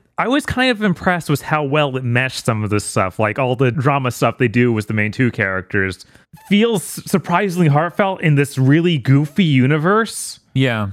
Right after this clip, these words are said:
Speaker 1: Which is something that I'm not used to Hollywood writers being able to do at all.
Speaker 2: Yeah,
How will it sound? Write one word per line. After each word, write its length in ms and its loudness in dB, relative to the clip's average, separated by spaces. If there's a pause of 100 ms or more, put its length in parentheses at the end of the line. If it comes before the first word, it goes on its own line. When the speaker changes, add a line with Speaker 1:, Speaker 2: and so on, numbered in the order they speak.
(120)
Speaker 1:
Which 300 -2
is 100 -10
something 560 -2 (300)
that 120 0
I'm 100 -2
not 180 0
used 200 0
to 60 2
Hollywood 400 2
writers 300 0
being 200 2
able 120 -4
to 60 -6
do 220 0 (280)
at 60 -2
all. 360 -2 (460)
Speaker 2:
Yeah, 560 0